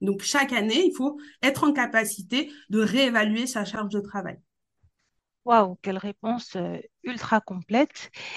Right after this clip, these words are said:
Speaker 2: Et, euh, l'autre question aussi j'ai, que j'avais, c'était concernant les fiches de paie. Quelles sont les, euh, les choses à regarder en priorité pour être certaine que l'entreprise est conforme ? Euh,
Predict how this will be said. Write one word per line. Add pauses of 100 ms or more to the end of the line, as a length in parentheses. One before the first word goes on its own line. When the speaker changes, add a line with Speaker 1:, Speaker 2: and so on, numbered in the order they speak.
(140)
Speaker 2:
Et,
euh,
l'autre
question
aussi
j'ai,
que
j'avais,
c'était
concernant
les
fiches
de
paie. (400)
Quelles
sont
les,
euh, (420)
les
choses (160)
à
regarder (100)
en (120)
priorité
pour
être
certaine (120)
que
l'entreprise
est
conforme ? (400)
Euh,